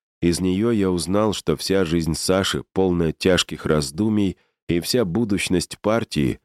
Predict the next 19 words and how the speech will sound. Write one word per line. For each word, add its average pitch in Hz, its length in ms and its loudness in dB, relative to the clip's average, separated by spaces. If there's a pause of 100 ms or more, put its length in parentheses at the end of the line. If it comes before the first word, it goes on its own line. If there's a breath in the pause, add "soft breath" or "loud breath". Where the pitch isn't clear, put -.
(160)
связаны 90 640 0
с - 100 -2
этой 85 220 2
маленькой 78 540 2
фотографией. 69 920 0 (580)
Я 87 200 2
принёс 95 420 -2
её 87 140 2
сюда, 90 400 0
чтобы 78 260 -2
посоветоваться 80 800 0
с - 120 -2
вами, 87 400 0
как 92 280 -2
спасти - 420 0
Сашу, 85 680 -2 (360)
но, 80 320 0
кажется, 80 480 0
уже 69 460 0